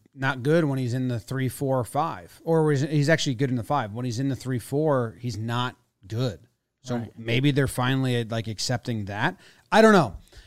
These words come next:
Speaker 1: It's a weird lineup. Also, they're facing an opener today, so they might be trying to outraise the Rays with some weird funkiness.
Speaker 2: A thousand percent.
Speaker 1: So
Speaker 2: Otherwise, they'd have Benny leadoff.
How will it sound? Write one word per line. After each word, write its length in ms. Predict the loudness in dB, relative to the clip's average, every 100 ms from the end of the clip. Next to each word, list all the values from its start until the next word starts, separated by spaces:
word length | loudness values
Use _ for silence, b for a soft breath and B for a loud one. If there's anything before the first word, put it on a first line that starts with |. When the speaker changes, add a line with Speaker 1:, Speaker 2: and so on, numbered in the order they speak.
| b -6
Speaker 1:
It's 140 | 0
a 40 |
weird 220 | 6 6 8
lineup. 400 | 6 8 6 4
Also, 320 | 2 4 4
they're 120 | 2 2
facing 400 | 2 2 2 0
an 80 | 2
opener 400 | 0 2 2 2
today, 400 | 4 6 4 2
so 180 | -4 -2
they 100 | 0
might 180 | 0 0
be 80 | 0
trying 200 | 0 0
to 80 | 0
outraise 520 | -2 0 0 0 2
the 100 | 2
Rays 460 | 4 2 0 -4
with 140 | -6 -6
some 240 | -4 -2
weird 220 | 0 0
funkiness. 680 | 0 -2 -2 -2 0 0 -4
Speaker 2:
A 80 | -6
thousand 680 | -12 -12 -6 -6 -6 -10 -18
percent. 480 | -20 -20 -20 -20 -20 _
Speaker 1:
So 640 | -6 0 2 2 2 -2 -10 _ _ _ _ _ _ _ _ _ _ _ -6
Speaker 2:
Otherwise, 420 | 0 4 4 4
they'd 140 | 0
have 220 | 0 0 0
Benny 280 | 0 0
leadoff. 580 | -2 -4 -6 -14 -20 -20